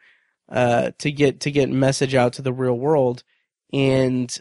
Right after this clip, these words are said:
of course, Nanette's gonna send it to herself 'cause she trusts herself and everything. But of course, the real world N-,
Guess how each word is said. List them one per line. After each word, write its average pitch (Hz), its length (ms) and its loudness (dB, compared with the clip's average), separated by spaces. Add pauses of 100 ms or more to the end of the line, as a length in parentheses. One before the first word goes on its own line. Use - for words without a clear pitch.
of 135 160 -2
course, 160 240 0
Nanette's 139 400 2
gonna 139 180 0
send 139 180 0
it 123 120 0
to 123 100 -2
herself 170 340 2
'cause 117 140 -4
she 127 140 -6
trusts - 320 0
herself 147 420 0
and 123 80 -2
everything. 120 540 0 (480)
But 147 640 2
of 147 140 2
course, 226 200 2
the 160 80 2
real 220 180 2
world 143 300 4
N-, 131 120 0